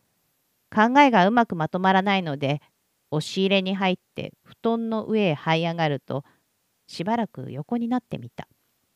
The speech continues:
肩の骨、腰の骨が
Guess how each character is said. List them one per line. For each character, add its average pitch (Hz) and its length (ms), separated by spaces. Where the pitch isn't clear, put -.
肩 208 380
の 147 120
骨、 160 460
腰 - 380
の 254 160
骨 233 380
が 165 260